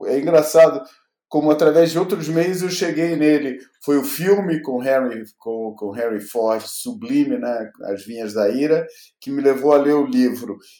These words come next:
E foi um disco de uma banda portuguesa dos anos oitenta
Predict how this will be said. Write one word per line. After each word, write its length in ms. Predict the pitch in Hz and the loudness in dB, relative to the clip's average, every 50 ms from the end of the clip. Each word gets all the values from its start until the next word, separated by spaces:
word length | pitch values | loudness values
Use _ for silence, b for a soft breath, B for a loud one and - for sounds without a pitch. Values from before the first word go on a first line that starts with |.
| B | B
E 60 | - - | -20 -8
foi 180 | - 156 165 | -4 -2 -2
um 140 | 170 170 165 | -2 -2 -4
disco 480 | 165 - 151 196 214 208 - - 180 156 | -6 -6 -4 -4 -2 -2 -4 -6 -8 -12
de 80 | 151 151 | -8 -4
uma 220 | 156 147 135 - | -2 -2 0 0
banda 280 | 165 185 185 190 180 185 | 0 0 0 0 -2 0
portuguesa 960 | 170 170 160 151 - 135 123 123 123 139 170 180 160 - 135 127 113 110 - _ _ _ _ _ _ _ _ | 0 0 0 0 -2 -8 -10 -6 -4 -4 -4 -4 -4 -6 -6 -6 -6 -8 -10 _ _ _ _ _ _ _ _
dos 200 | - 113 110 139 | -14 -4 0 0
anos 240 | 143 147 143 - 135 | 2 2 0 -2 -2
oitenta 800 | 127 117 - - 143 165 175 180 175 - - 247 - - - | -4 -4 -4 -4 -2 -2 -2 -2 -2 -2 -2 -2 -2 -2 -6